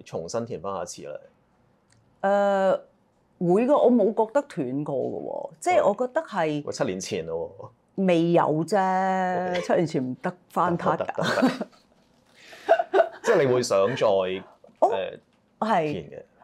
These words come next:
Speaker 2: 我唔會擺一個 full stop 喺，誒，自己曾經做過嘅嘢，或者
Speaker 1: 嗯。
Speaker 2: 即係努力過嘅嘢嗰度嘅。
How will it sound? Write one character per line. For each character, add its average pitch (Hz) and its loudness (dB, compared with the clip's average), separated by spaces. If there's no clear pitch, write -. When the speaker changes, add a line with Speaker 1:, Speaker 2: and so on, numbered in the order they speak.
Speaker 2:
我 339 6
唔 180 2
會 180 2
擺 156 -2
一 277 0
個 233 -2
full 262 -6
stop 247 -2
喺， 170 -2
誒， 143 -4
自 - -8
己 170 0
曾 160 -10
經 180 -4
做 180 -2
過 131 -4
嘅 143 -4
嘢， 127 -2
或 127 -4
者 120 -6
Speaker 1:
嗯。 135 -4
Speaker 2:
即 - 0
係 131 -2
努 151 4
力 156 6
過 151 2
嘅 139 -2
嘢 131 -2
嗰 131 -2
度 117 -6
嘅。 - -8